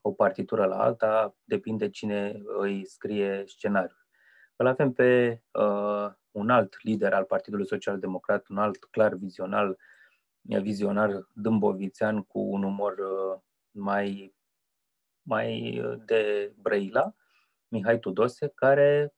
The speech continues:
n-a stat pe gândul și-a dat demisia când, uh, lucrurile n-au mai, uh, decurs așa cum ar fi trebuit, dar s-a supărat și pe partid. A plecat, s-a dus, uh,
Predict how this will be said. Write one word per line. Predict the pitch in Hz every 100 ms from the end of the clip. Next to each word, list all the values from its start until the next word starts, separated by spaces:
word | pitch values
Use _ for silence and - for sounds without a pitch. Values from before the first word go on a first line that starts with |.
| _
n-a | 175
stat | - 190
pe | 104
gândul | 101 104
și-a | 101 104
dat | 107
demisia | 101 98 104 - 98 95 95 _ _ - _ _
când, | - 107 98
uh, | 101 101
lucrurile | 101 104 101 98
n-au | 101
mai, | 104 101 95 92 _ _ _ _ _ _ _ _ _ _ _ _ _
uh, | - 101 95
decurs | 98 95 113 107
așa | 95 107
cum | 92 -
ar | 101
fi | 95
trebuit, | 95 - 98 - - _ - _ _ _
dar | 127 143 160 -
s-a | -
supărat | 139 143 139 151
și | 151
pe | -
partid. | 151 151 - 113
A | 101
plecat, | - 107 131 135
s-a | - - 113 113 110
dus, | 104 120 123 -
uh, | 113 107 107 104